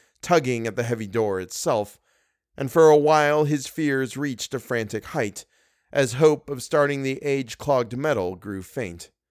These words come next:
Then with a creak, the thing responded to his youthful strength, and a frenzied siege of pulling and pushing ensued. Amidst the roar of unseen stampeding feet, success came at last,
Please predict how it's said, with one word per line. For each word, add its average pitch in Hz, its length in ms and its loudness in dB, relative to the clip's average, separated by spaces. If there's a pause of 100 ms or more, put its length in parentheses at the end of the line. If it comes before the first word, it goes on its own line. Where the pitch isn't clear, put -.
(960)
Then 180 200 6
with 180 140 2
a 175 40 0
creak, - 480 -4 (240)
the 147 160 4
thing 180 380 0
responded 151 680 0
to 127 120 -2
his 120 240 -2
youthful 160 480 -4
strength, 123 560 -6 (280)
and 147 140 0
a 147 60 2
frenzied 165 520 -2
siege 147 480 -8
of 135 140 -2
pulling 135 460 0
and 127 100 -6
pushing 101 440 -2
ensued. 95 580 -8 (760)
Amidst 127 440 -2
the 143 100 -2
roar 131 440 2
of 120 220 -2
unseen 135 640 -6
stampeding 135 800 -6
feet, 117 420 -12 (380)
success 160 540 0
came 160 280 -2
at 147 140 -4
last, 117 500 -6